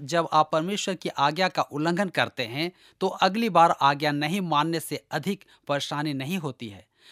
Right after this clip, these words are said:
पहले से ही आप उसकी इच्छा और मार्ग से हटकर चल रहे हैं। इसलिए जब यीशु ने उस प्रदेश में प्रवेश किया, तो उसका सामना दो मनुष्यों से हुआ, जो दुष्ट आत्मा से ग्रसित थे।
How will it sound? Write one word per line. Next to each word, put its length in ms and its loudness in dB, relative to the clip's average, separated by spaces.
पहले 320 4
से 140 0
ही 100 2
आप 340 4
उसकी 460 -6
इच्छा 360 -2
और 440 4
मार्ग 300 6
से 220 -6
हटकर 400 -2
चल 240 -6
रहे 220 -8
हैं। 160 -18
इसलिए 300 6
जब 180 6
यीशु 260 2
ने 140 2
उस 160 0
प्रदेश 520 0
में 280 -2
प्रवेश 520 4
किया, 200 4
तो 160 0
उसका 380 -2
सामना 440 2
दो 180 -2
मनुष्यों 420 0
से 160 -4
हुआ, 320 -4
जो 180 2
दुष्ट 360 -2
आत्मा 400 6
से 200 -4
ग्रसित 420 -4
थे। 180 -14